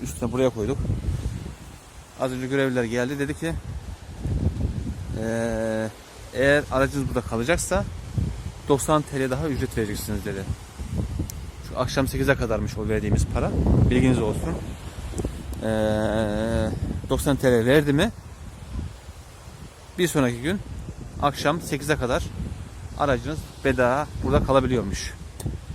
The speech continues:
Biz de tabii ki vermek istemedik. Hemen, e, ilerideki çıkışın dışarıda müsait bir yer bulduk, oraya bıraktık. Çünkü hiç gerek yok. Arabayla kucaklaşıp yatacak halimiz yok. Doksan T L ücret vereceğiz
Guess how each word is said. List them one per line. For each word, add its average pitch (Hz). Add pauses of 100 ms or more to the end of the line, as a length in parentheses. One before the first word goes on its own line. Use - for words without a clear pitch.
(320)
Biz 131
de 131
tabii 120
ki 143
vermek 127
istemedik. 123 (800)
Hemen, 131 (640)
e, 117 (380)
ilerideki 123
çıkışın - (400)
dışarıda 120
müsait 123
bir 127
yer 110
bulduk, 120
oraya 117
bıraktık. 117 (1200)
Çünkü 117
hiç -
gerek 127
yok. 113
Arabayla 120
kucaklaşıp 120
yatacak 117
halimiz 120
yok. 131 (1120)
Doksan 110
T 117
L -
ücret 110
vereceğiz 113